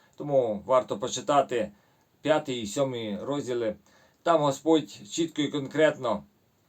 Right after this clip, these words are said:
показував фараонові, е, хто Господь і хто фараон, тому що ми читаємо в другому віршові, що фараон каже: «Я не знаю, хто такий Господь».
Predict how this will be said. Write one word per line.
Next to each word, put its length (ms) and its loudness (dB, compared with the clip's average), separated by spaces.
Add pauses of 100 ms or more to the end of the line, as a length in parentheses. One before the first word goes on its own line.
(420)
показував 600 4
фараонові, 760 2 (600)
е, 120 -6
хто 220 0
Господь 580 0 (440)
і 80 -10
хто 200 0
фараон, 440 4
тому 220 -4
що 120 -6
ми 100 -2
читаємо 640 4
в 120 -8
другому 300 -2
віршові, 400 -2
що 160 -6
фараон 340 -2
каже: 220 -6
«Я 120 -2
не 100 -8
знаю, 240 -4
хто 180 -12
такий 220 -10
Господь». 380 -8